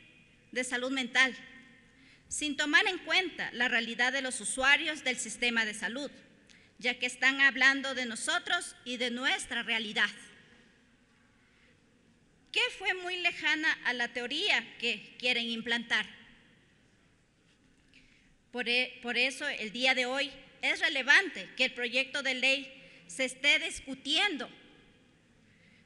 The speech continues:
que incluya la participación y la veeduría de los usuarios de salud mental,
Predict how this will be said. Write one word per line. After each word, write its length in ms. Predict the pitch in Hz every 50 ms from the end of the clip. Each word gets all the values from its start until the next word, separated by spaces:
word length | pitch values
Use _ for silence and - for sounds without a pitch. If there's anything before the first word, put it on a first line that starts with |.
| _ _ _ _ _ - - _ _ -
que 280 | 262 269 277 285 - -
incluya 640 | 269 269 262 - - 339 381 415 440 359 - 277 220
la 180 | 226 269 277 269
participación 880 | 285 269 - - 226 - 220 254 254 247 - - 302 320 349 370 359 - -
y 80 | 277 269
la 160 | 262 254 262
veeduría 760 | 254 311 320 320 - 320 311 277 349 381 403 349 220 - 185 - - - -
de 80 | - 254
los 240 | 254 254 262 262 -
usuarios 640 | - - - 277 277 269 269 269 240 208 208 208 -
de 100 | 247 240
salud 300 | - 240 240 233 240 226
mental, 400 | 240 240 220 - 202 175 175